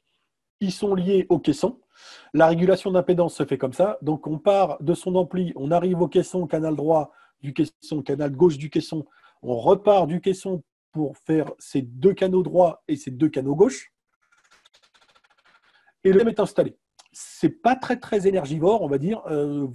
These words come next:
avec un bloc de puissance en deux fois cent watts,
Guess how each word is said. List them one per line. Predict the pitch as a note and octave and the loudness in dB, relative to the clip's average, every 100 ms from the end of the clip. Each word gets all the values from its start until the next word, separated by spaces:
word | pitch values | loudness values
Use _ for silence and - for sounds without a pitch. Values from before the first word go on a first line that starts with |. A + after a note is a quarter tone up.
| - | -2
avec | D3+ G3 G3 | 2 2 2
un | F3+ | 0
bloc | D3+ G3+ E3 | 4 2 2
de | F#3+ | -4
puissance | - F#3 G3+ G3 - | -6 -8 -6 -6 -4
en | D3+ D3 C#3 | -4 -4 -4
deux | B2+ F#3+ | -2 -2
fois | - G3+ | 0 -2
cent | F#3 F3 | -2 0
watts, | F3+ A3+ - | 2 0 -2